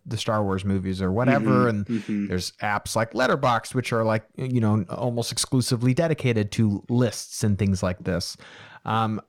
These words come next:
Speaker 1: but I wanted to talk about here what are the pros, um, and cons of, of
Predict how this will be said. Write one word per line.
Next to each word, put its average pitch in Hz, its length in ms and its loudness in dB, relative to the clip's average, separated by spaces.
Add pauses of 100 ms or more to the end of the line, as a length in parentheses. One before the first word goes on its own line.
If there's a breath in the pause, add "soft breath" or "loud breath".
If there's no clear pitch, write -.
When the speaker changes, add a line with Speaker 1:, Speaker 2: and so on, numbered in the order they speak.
Speaker 1:
but 156 100 2
I 156 80 2
wanted 294 240 -2
to 339 120 0
talk - 280 -6
about 160 240 0
here 127 380 2
what 117 300 2
are 120 160 2
the 110 180 0
pros, 113 880 2
um, 101 280 0
and 101 240 0
cons 107 680 0
of, 95 440 -2
of 95 340 -2